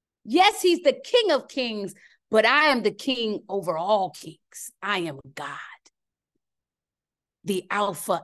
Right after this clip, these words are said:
and the Omega. It is my spirit living on the inside of you. It is I who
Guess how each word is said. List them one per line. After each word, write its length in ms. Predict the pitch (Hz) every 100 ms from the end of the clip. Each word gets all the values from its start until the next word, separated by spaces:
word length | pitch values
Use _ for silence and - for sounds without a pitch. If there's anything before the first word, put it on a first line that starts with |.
| -
and 220 | 180 165
the 160 | 156 139
Omega. 240 | 135 - - _ - _ _ _ _ _ _ _ _ _ _
It 140 | 277
is 220 | 247 226 208
my 300 | 240 277 294
spirit 560 | - - 233 202 170
living 300 | 202 208 190
on 160 | 180 170
the 100 | 170 _
inside 360 | 190 190 - -
of 340 | - - _ -
you. 80 | _ _ _ - - -
It 220 | 285 294
is 160 | 254 -
I 340 | - 269 285 254
who 300 | 262 233